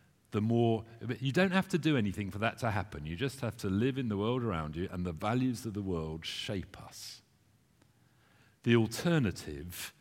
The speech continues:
is verse two of Psalm one. "But those delight," have we missed a bit? That, but, um, but, oh, let, let's just go back to verse one again so I get the flow.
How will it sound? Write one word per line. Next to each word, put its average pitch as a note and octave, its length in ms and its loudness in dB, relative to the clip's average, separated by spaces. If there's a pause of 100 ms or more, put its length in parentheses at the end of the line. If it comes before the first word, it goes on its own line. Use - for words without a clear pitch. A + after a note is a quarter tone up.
(420)
is F#2+ 260 0
verse G#2+ 320 -2
two D#2 420 -2 (180)
of F2+ 140 -10
Psalm D#2 360 -4
one. C#2 200 -10 (1080)
"But F#2+ 180 0
those A#2+ 300 4
delight," A2+ 840 0
have A2 100 -6
we B2 80 -6
missed - 260 -6
a D2 40 -8
bit? D2 240 -10
That, F2 160 -6 (160)
but, F#2 300 -8
um, F2+ 280 -2
but, G2+ 180 -2
oh, G#2 140 4 (400)
let, A2 160 2
let's D3 160 4
just - 140 -10
go B2 100 4
back A2 160 4
to - 80 -6
verse G2 220 0
one F2+ 140 0
again E2+ 240 -2
so F#2 140 -6
I F2+ 40 -2
get F#2+ 180 -2
the F2+ 60 -6
flow. D2+ 340 -4